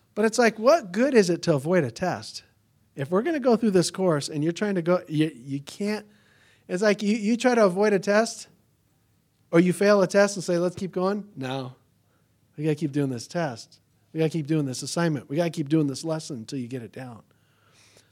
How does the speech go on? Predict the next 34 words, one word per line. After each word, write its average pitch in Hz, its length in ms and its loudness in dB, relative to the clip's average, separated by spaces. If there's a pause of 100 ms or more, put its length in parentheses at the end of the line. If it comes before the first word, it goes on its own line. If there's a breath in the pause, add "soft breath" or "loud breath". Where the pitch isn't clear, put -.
(1000 soft breath)
You 190 120 2
know, 185 260 4
sometimes 214 640 0
we 175 160 -2
fail 165 500 0 (120)
often 170 440 -2
because 147 320 -4
we 160 100 -2
haven't 143 220 -4
learned 147 320 -2
from 135 200 -6
the 110 180 -10 (400)
previous 156 640 -4 (480)
incident. 135 460 -6 (440 loud breath)
You 202 80 4
know, 240 100 10
one 208 220 6
person 196 260 4
said, 170 200 0
"You 190 100 0
need 226 160 4
to 175 60 -2
fail 185 340 0
intelligently." 139 800 -6 (360 soft breath)
Don't 269 300 2
waste 220 440 2
the 190 120 0
experience, - 960 -4 (100)
they 139 120 -8
said. 117 320 -10 (840 loud breath)
Don't 277 260 4
waste 254 280 4
the 233 100 2
experience. 202 800 -2